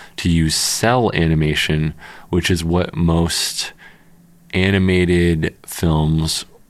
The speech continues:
were made with following its release. And that's cel for celluloid. Do, do, do, do, do.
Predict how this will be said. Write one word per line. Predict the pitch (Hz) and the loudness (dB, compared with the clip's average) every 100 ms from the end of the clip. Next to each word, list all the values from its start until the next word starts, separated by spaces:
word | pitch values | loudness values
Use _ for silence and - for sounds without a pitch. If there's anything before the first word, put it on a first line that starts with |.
| _ _ - _ _ - | _ _ -20 _ _ -10
were | 131 80 | -4 0
made | 82 82 78 | 2 2 2
with | 78 71 | 0 -2
following | - 85 82 80 78 | -4 -2 0 2 0
its | 73 - | 0 -4
release. | - - - - - - - - - - | -6 -6 -8 -12 -14 -20 -20 -20 -20 -4
And | 85 | -2
that's | 78 | -2
cel | - - 92 87 85 | -4 -2 0 0 0
for | - - | -2 -4
celluloid. | - - 90 87 82 78 78 - - - 85 - - - - - - - - - - - - - - - - _ - | -4 -2 0 2 2 2 0 -2 -4 -6 -6 -10 -20 -20 -20 -20 -20 -20 -20 -20 -20 -20 -20 -20 -20 -20 -20 _ -12
Do, | - 95 | -4 -4
do, | 80 | -4
do, | 87 | -8
do, | - - | -10 -6
do. | 85 78 76 73 | -2 0 0 -4